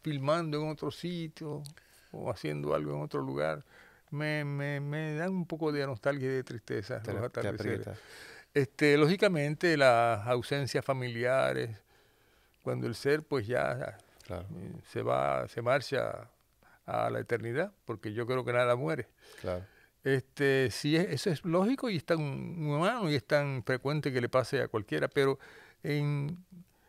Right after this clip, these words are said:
Speaker 1: eh, me, me entristece la, también una mezcla de tristeza y decepción cuando,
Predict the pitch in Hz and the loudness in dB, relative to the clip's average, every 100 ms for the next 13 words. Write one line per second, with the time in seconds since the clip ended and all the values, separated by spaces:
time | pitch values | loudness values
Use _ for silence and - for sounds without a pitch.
0 | _ _ _ _ _ - _ _ - 202 | _ _ _ _ _ -20 _ _ -20 -20
1 | 208 208 208 208 160 156 151 147 143 139 | -20 -20 -20 -6 0 2 4 4 2 2
2 | 110 - 160 - _ _ 151 165 185 160 | -2 -8 -20 -20 _ _ -2 0 0 0
3 | 165 165 151 160 - 202 180 214 175 160 | 2 0 2 0 2 0 2 2 8 8
4 | 147 139 139 135 104 - _ - - - | 8 8 6 4 -2 -14 _ -6 -6 -4
5 | - 147 160 190 190 156 - 160 160 160 | -2 0 2 2 2 0 -4 -4 -2 0
6 | 160 - 156 135 127 - 127 - 156 - | -2 2 4 4 0 0 -2 2 0 2
7 | 143 139 - 127 - 151 151 123 _ _ | 2 0 0 -6 -4 -2 -2 -4 _ _
8 | _ _ _ _ - - _ _ _ _ | _ _ _ _ -20 -20 _ _ _ _
9 | - - 131 127 120 123 120 | -12 -6 -4 -2 -2 -2 -4